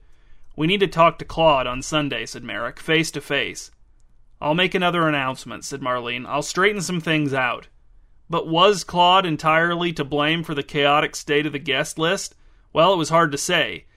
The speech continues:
He certainly seemed to have been the one who toppled the first domino, but by the time Saturday night rolled around, his name was rarely mentioned by those confirming,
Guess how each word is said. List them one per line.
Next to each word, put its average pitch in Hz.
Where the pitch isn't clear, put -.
He 165
certainly 180
seemed 185
to 156
have 135
been 165
the 151
one 156
who 147
toppled 160
the 139
first 151
domino, 139
but 127
by 151
the 143
time 170
Saturday 151
night 170
rolled 139
around, 139
his 139
name 170
was 139
rarely 156
mentioned 143
by 139
those 147
confirming, 151